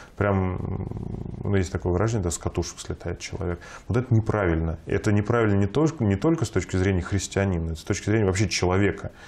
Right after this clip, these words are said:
неверно. М, я думаю, что вполне, а,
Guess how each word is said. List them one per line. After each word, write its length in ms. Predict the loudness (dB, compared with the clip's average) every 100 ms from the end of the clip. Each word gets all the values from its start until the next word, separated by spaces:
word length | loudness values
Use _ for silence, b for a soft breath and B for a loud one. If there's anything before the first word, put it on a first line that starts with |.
| -4 2
неверно. 520 | 4 4 2 0 -4 B B B -14
М, 600 | -8 -4 0 0 2 0 2
я 140 | 2
думаю, 220 | 2 2
что 360 | 0 0 0 -2 -8 -20 -20 -20 -20 -20 -20 -16
вполне, 600 | -10 -2 2 4 2 0 -4
а, 460 | 0 2 4 2